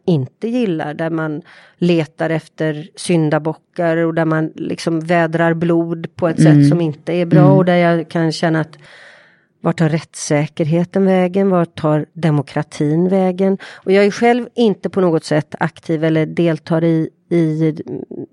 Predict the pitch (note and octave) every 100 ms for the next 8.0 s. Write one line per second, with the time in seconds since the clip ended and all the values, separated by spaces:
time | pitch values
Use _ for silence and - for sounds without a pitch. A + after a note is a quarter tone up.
0 | - - _ - A#2+ - _ _ _ F3
1 | F3+ E3+ E3+ F3 - G#3 C4 D4 A#3+ D#3+
2 | - - F3 F3 E3 D3+ D#3+ D3+ D3 D#3+
3 | D#3+ - D#3 - E3 - E3 E3 E3+ D#3
4 | D3+ - E3 F3 F3+ G#3 A#3 C4+ A3+ B3
5 | A#3 G#3+ A3+ - A3 G3 - G#3 G#3 G#3+
6 | G3 G3 - C4 - G#3 G3+ G3+ A3+ A3+
7 | A3+ A#3+ A#3 A3 E3+ D#3+ E3 F3 G#3 F#3+